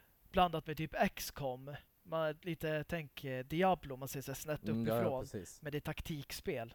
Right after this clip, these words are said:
Speaker 1: Det såg riktigt häftigt ut.
Speaker 2: Strategi och skit.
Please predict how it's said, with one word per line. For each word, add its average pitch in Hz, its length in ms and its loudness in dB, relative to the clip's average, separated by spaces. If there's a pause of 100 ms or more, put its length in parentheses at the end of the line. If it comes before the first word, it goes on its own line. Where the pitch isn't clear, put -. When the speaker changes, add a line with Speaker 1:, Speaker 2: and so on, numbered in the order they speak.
Speaker 1:
Det 165 100 -4
såg 156 260 -2
riktigt - 300 -12
häftigt - 340 -8
ut. - 300 -16 (1900)
Speaker 2:
Strategi 110 1000 -8
och 92 80 -8
skit. - 420 -12